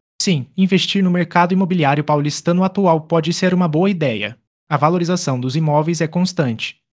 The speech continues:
Quais são os bairros mais procurados por compradores?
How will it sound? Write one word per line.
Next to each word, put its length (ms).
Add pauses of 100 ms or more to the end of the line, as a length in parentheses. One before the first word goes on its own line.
(160)
Quais 180
são 120
os 100
bairros 400
mais 240
procurados 560
por 160
compradores? 840